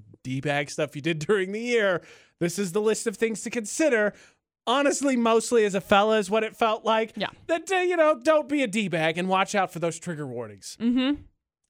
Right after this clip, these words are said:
Speaker 1: Speaking of being a fella and speaking of confessions, apparently arguments come up about facial hair all the time in relationships.
Speaker 2: Okay.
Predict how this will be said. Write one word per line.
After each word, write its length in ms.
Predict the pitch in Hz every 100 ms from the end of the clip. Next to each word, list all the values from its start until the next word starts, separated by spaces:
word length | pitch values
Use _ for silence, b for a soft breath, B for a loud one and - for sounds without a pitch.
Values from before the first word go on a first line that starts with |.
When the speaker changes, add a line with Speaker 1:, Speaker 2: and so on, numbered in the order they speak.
| -
Speaker 1:
Speaking 480 | - 240 262 226 202
of 80 |
being 240 | 151 170 151
a 40 |
fella 340 | - 139 131 147
and 120 | 143
speaking 380 | - 165 156 147
of 120 | 127
confessions, 600 | 143 131 170 156 139 139 - B B
apparently 680 | 170 165 - 339 294 208 196 -
arguments 460 | 208 208 226 208
come 180 | - 180
up 200 | 160 -
about 260 | - 139 135
facial 460 | - 247 233 -
hair 320 | 165 151 139 143
all 160 | 151 147
the 100 | 151
time 320 | 147 143 143 -
in 160 | 151 135
relationships. 840 | 151 160 156 - 117 - 101 - -
Speaker 2:
Okay. 240 | 160 170